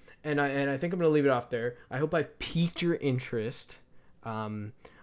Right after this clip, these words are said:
I'm a little bit of a science nerd, so I, I really wanna dive more into,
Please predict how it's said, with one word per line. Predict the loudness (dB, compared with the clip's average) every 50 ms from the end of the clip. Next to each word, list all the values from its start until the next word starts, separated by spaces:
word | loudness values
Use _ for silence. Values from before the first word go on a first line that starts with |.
| -20 -8
I'm | -4 0 2 2
a |
little | 2 4 6 8 8 8 8
bit | 10 10 8
of | 8 6
a | 2
science | 0 -2 -2 -2 -2 -2 -4
nerd, | -6 -6 -4 -2
so | 0 0
I, | 2 2 2
I | 0 0 0
really | 0 -2 -2 0 4 6 8 8 8
wanna | 8 6 6 4 4
dive | 2 0 -2 0 0 0 0 0
more | 0 0 0 0
into, | 0 0 -2 -4 -4 -6 -8 -8 -6 -8 -10